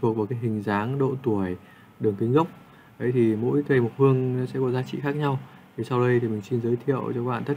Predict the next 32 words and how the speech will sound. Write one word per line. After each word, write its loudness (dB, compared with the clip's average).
cả -2
các, -8
ờ, -4
kích 0
thước -2
cây 2
mộc 0
hương 2
hiện -6
tại -6
đang -4
có -4
ở -2
vườn -2
nhà -4
mình -4
cho -8
các -2
bạn -4
tham -4
khảo -4
các -8
bạn -4
nhé. 0
Đấy, -6
bên 0
mình 0
thì -2
giao -2
hàng -4
toàn -4
quốc. 6